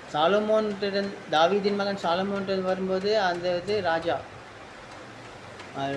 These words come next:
லூக்கால பார்த்தீங்கன்னா மூணாவது அதிகாரம் முப்பது, முப்பத்தொன்னாவது வசனம் பார்த்தீங்கன்னா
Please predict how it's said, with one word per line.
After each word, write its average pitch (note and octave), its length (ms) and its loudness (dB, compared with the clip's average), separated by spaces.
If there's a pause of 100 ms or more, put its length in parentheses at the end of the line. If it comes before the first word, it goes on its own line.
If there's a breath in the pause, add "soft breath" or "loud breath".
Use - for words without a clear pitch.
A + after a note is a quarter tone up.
(340)
லூக்கால A3 360 6
பார்த்தீங்கன்னா F#3+ 720 0 (1200)
மூணாவது F#3+ 300 2
அதிகாரம் F#3 600 0 (580)
முப்பது, G3+ 460 4
முப்பத்தொன்னாவது F#3+ 440 0
வசனம் F3+ 300 -4
பார்த்தீங்கன்னா F3 580 -2